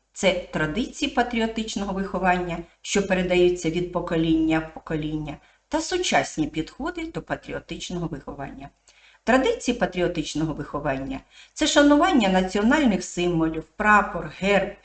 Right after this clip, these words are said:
гімн України. Це вивчення української мови, культури та історії. Святкування державних свят, День Незалежності, День Конституції,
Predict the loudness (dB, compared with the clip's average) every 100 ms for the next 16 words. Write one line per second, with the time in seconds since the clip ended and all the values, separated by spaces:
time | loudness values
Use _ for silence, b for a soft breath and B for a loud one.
0 | b _ 2 4 4 0 -8 -6 -2 0
1 | 0 -2 -6 B B B B -2 0 2
2 | 0 0 -2 -2 0 4 4 2 0 2
3 | 2 2 0 0 -2 -2 -4 -2 -2 -2
4 | -4 -8 -8 -8 -6 -4 -2 -2 -4 -10
5 | _ b b b -4 -4 -2 -2 0 2
6 | 2 2 -2 0 0 2 0 -4 -6 -4
7 | -4 -4 -14 _ -4 0 2 2 0 0
8 | 2 0 -2 -6 -6 -6 -6 -2 -2 -2
9 | -4 -8 -8 _ -4 -4 -4 -4 -4 -4